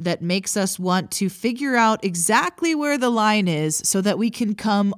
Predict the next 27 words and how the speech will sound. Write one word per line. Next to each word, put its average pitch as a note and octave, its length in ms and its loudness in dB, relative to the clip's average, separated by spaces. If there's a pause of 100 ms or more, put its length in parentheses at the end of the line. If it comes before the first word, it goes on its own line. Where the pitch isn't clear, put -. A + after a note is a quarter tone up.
all F4+ 320 4
the F#4 100 0
way F4+ 180 2
up E4+ 180 2
to D#4 120 -2
the D#4+ 80 0
line A3+ 540 4
and F#3+ 120 2
just G3 280 2
not F#3+ 260 2
go F3 200 2
over? D3 320 -2 (320)
What F4 340 8
does G4 200 2
it F4 120 -2
say A#3 340 4
about G3 300 4
how F#3 200 2
we G#3+ 360 2
see A3+ 400 0
God D#3+ 640 0 (320)
that F#3+ 240 2
that's G#3+ 340 4
what's G#3+ 340 -2
in F3 120 0
our E3+ 140 0
minds? E3 580 -4